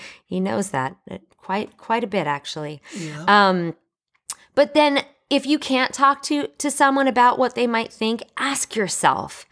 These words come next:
Speaker 1: "Did this person actually do something to me or say something to me to make me think that that is true? Or did I just make that up in my mind?" 'Cause a lot of times I will make stuff up in my mind about what I think people are thinking about me, and it's totally not true.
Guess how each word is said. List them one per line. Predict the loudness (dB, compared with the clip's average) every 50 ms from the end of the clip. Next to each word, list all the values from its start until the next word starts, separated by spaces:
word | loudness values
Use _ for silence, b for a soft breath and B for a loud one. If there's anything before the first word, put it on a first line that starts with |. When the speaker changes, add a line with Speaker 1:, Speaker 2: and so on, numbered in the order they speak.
| b b b b b b b b b b b b b b b b
Speaker 1:
"Did | 2 2 2 4
this | 4 2 2 2 -2
person | -4 0 2 2 2 4 2 2 2 2
actually | 2 2 2 2 2 0 -2 0 0 2 0 0
do | -2 0 0 0 2 2
something | 2 2 2 2 2 2 0 0 0 0
to | -2 -2
me | 0 0 0 0 0 -2 -2
or | -2 -2
say | 0 0 2 2 2 2 2
something | 2 2 2 2 2 2 2 0 0 0
to | -2 -2 -2
me | 0 0 0 0
to | 0 0 0
make | 2 2 0 0 0 -2
me | -4 -4
think | -2 -2 -4 -4 -2 -2
that | -4 -2
that | 0 -2 0 0
is | -2 -4 -4 -4 -4
true? | -6 -6 -6 -4 -6 -6 -6 -8 -14 -18 _ b b b b b b b
Or | 2 4
did | 4 4 6
I | 6 4 4
just | 4 0 -2 -2 -2 -6
make | -6 -4 -2 -2 -2 -2 -2 2
that | 2 4 4
up | 4 2 2 0
in | -4 -4
my | -4 -6 -6
mind?" | -8 -8 -8 -8 -10 -10 -12 -16 -18 -18 -20 -20 b b b b b b
'Cause | -2 2 2
a | 4
lot | 4 6 6 6 6 6
of | 2 0
times | 0 2 2 2 2 0 2 4
I | 4 4
will | 6 4 2
make | 2 0 -2 -2 -2 -2 -2 -4
stuff | -2 0 0 2 2 2
up | 2 2
in | 2 0
my | 2 2 2 2
mind | 2 2 2 2 2 2
about | 4 2 2 4
what | 4 2 2
I | 2
think | 0 0 -2 -2 -2 -2
people | -4 -4 -4 -2 0 -2
are | -2 -2
thinking | -2 -2 -4 -2 -2 -2 0 0
about | 4 4 4 4 4 2
me, | 0 -2 0
and | 2 2 2
it's | 2 0 -2 -6
totally | -6 -2 2 2 2 2 2 0 0
not | -2 -2 -6 -6 -10
true. | -8 -6 -6 -6 -8 -10